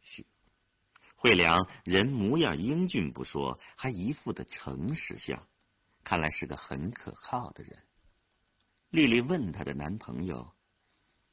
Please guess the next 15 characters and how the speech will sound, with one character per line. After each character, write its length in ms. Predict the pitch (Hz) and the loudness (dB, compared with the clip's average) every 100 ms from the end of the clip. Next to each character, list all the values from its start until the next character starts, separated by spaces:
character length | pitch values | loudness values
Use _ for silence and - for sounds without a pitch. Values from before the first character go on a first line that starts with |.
| _ _ - | _ _ 0
：“你 120 | 220 | 2
咋 140 | 165 | 4
才 260 | - - 180 | 2 6 6
来 200 | 160 76 | 4 0
呀 240 | 71 - _ _ _ _ _ _ _ _ _ _ _ - - - _ _ _ _ | -6 -10 _ _ _ _ _ _ _ _ _ _ _ -20 -20 -20 _ _ _ _
？”“我 120 | 87 85 | 0 2
一 160 | 85 | 0
直 320 | - 73 80 - _ _ _ | -4 -6 -6 -10 _ _ _
在 100 | 117 | -12
家 220 | - 123 | -6 -6
里 100 | 95 | -6
头 100 | - | -10
等 300 | - 69 78 | -10 -6 -2
你 80 | 156 | -2
呢。” 120 | 73 | -4